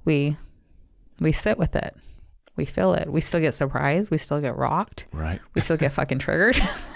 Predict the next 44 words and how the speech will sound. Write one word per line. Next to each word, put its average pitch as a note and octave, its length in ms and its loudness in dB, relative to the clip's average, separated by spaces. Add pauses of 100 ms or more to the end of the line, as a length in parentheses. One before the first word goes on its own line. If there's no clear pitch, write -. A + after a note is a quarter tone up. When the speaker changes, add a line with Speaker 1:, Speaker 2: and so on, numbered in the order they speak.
(520)
Speaker 2:
Yeah. D#2+ 220 -2 (360)
Speaker 1:
We E3+ 160 2
do E3+ 160 2
it - 140 2
just - 240 -12
differently - 500 -4
now. - 300 -8 (120)
It E3 80 -4
doesn't, E3 320 -6
like, D#3+ 300 -10 (380)
unfortunately, F#3+ 600 2
it D#3+ 60 0
doesn't E3 240 0
mean D#3+ 100 0
all D3+ 120 2
the, D3+ 260 2 (180)
all E3+ 120 2
the D#3+ 80 2
shit - 280 -2
goes D3 200 0
away. C3+ 340 -2 (180)
Speaker 2:
I D#2 120 -4
know. C#2 180 -8 (160)
Speaker 1:
I E3+ 60 2
used D#3 260 2
to D#3+ 60 2
think - 340 -2
that's - 260 -2
what - 100 0
it - 60 -2
meant. - 380 -6 (340)
And D3+ 320 -6 (120)
that's - 280 -4
what D3+ 220 0
I E3 60 -4
thought - 220 -4
the - 60 -4
goal - 260 -6
was. - 360 -6 (560)
And E3 140 2
anything D#3 360 -2
less D3 260 -2
than D3 280 -2
was, - 400 -8